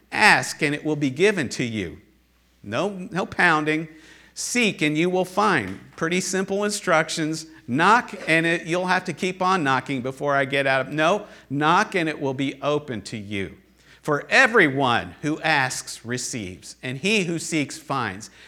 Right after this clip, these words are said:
and to him who knocks it will be opened." Can we go to the Lord in faith like this and say, "I don't have, I'm not troubling him. I don't have to keep m-,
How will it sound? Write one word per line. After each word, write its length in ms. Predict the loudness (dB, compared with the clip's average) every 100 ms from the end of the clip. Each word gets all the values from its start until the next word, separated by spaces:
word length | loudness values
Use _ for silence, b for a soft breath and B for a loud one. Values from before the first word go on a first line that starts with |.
| B
and 160 | -10 -6
to 120 | -8
him 320 | -4 -2 -2 -6
who 120 | -6
knocks 460 | -2 -2 -2 -6 -14 B B
it 140 | -8 -2
will 200 | 0 0
be 200 | -2 -2
opened." 540 | 0 -2 -2 -12 -14 -20 b b b b _ _ _ _ _ -6
Can 300 | 0 2 4
we 160 | 2
go 260 | 6 6 6
to 100 | 6
the 140 | 2
Lord 480 | 0 2 4 4 4
in 220 | 0 -4
faith 500 | -4 0 4 4 2
like 320 | 0 0 0
this 240 | -4 -6 -6
and 100 | -8
say, 400 | -2 0 2 -2
"I 160 | -2 0
don't 220 | 0 -4
have, 260 | -6 -8 -6
I'm 160 | -6 -2
not 160 | -4 -4
troubling 500 | 0 0 0 -2 -2
him. 320 | -2 -2 -2
I 140 | -2
don't 180 | -2 -2
have 200 | -4 -4
to 80 | -6
keep 380 | -6 -6 -6 -10 B B B B _
m-, 220 | -10 -8